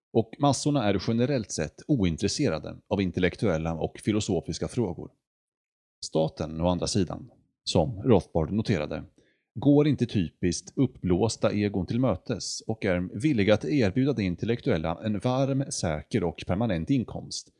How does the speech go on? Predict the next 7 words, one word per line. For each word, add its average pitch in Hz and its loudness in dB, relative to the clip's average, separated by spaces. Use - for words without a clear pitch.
genom 117 2
den 95 2
statliga 92 0
apparaten. 98 -4
Pengar 131 2
och 92 0
prestige. - -6